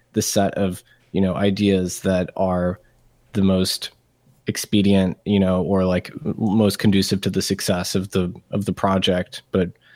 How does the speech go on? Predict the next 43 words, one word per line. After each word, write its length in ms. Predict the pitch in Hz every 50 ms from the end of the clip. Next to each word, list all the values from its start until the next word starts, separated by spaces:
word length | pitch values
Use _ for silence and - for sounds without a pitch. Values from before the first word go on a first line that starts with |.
| - _ _ _ _
probably 400 | - 123 127 139 127 104 104 98
there's 220 | 90 95 92 92
some, 160 | - 101 95 92
like, 160 | 90 87 -
ideological 600 | 87 90 90 92 90 87 87 90 - - - 87
undercurrent 500 | 90 95 92 90 87 - - 92 90 78
which 160 | 92 92 -
has 120 | - 95 92
driven 380 | - - 104 101 90 90 90
everything, 560 | 87 90 90 92 90 - - 95 90 90 87 87
which 180 | 90 - -
I'm 100 | 92 90
not 160 | 90 90 87
aware 300 | 87 90 92 90 90 87
of. 260 | 90 90 90 - - - _ _ _ _ _ _ _ _ _ _ _ _
Um, 440 | - 95 92 90 90 87 87 90 95 - _ _ _ _ _ _ _ _
but, 280 | - 101 95 82 - -
uh, 100 | 98 95
yeah, 200 | 95 110 147 143
I 80 | 110 101
think, 300 | - - 170 143 131 -
you 100 | 101 95
know, 200 | 92 90 90 90
like, 300 | 87 90 87 87 - -
my, 260 | 95 95 92 92 92
my 320 | 90 98 107 101 98 95 92 98 110 - _ _ _ _ _ _ _ _ -
analysis 560 | - 110 101 98 95 95 - - 110 98 -
of 80 | 104 95
Bitcoin 340 | 98 95 92 - - 95 95
is 100 | 90 -
fairly 260 | - 104 95 92 90
defensible. 680 | 90 92 - 95 90 90 - 98 95 95 95 98 104 - - _ _ _ _ _ _ _ -
Uh, 260 | 92 90 90 87 90 -
a 60 | - 113
lot 160 | 107 101 98
of 60 | 92
people 200 | - 107 98 98
don't 220 | 87 92 90 90
see 120 | - - 98
it 120 | 92 -
that 160 | - - -
way, 180 | 85 92 90 90
though. 240 | 90 - 92 95